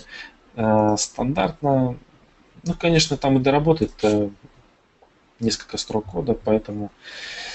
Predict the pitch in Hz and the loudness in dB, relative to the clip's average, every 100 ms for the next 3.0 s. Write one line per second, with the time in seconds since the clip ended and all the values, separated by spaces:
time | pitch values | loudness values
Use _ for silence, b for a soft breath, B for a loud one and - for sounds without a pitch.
0 | B B B B _ _ - - - - | B B B B _ _ -20 -20 -20 -10
1 | 127 120 131 127 127 110 104 - 113 147 | -2 2 4 6 4 4 0 -2 2 4
2 | 143 110 98 - 95 - 113 104 - - | 6 4 2 -6 -6 2 2 2 -4 -6